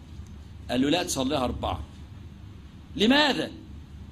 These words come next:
ليه أصليها أربعة؟ قال: "لأن أنت الصلاة اللي فسدت منك نويتها أو لزمتك أربعة،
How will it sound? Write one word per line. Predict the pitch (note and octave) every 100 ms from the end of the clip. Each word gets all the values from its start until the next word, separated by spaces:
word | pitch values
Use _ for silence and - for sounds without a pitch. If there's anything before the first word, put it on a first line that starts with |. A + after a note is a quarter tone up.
| - - - - - - - -
ليه | C3+ A3+ A#3
أصليها | F#3 F3 D#3+ G3+ F3+
أربعة؟ | D3+ D#3 C#3
قال: | B2+ G3+ A#3 G#3+
"لأن | F#3 F3 E3+
أنت | F#3 B3+ E4 - C4+ B3+ B3+ - - - - - - - -
الصلاة | - F#3+ A#3+
اللي | C4 A#3+
فسدت | C4 C4 B3 A3+ A#3
منك | C#4+ C#4+ C#4+ C#4 - - - - - -
نويتها | F3 G#3+ A3+ G#3+ B3 C4 A3+ G#3+ F#3+ E3 C3 - - - - - -
أو | F#3 G3+
لزمتك | G#3+ A3 G#3+ A#3 C#4 C4+
أربعة، | B3 A3 F3+ F#3+ F#3+ C3+ -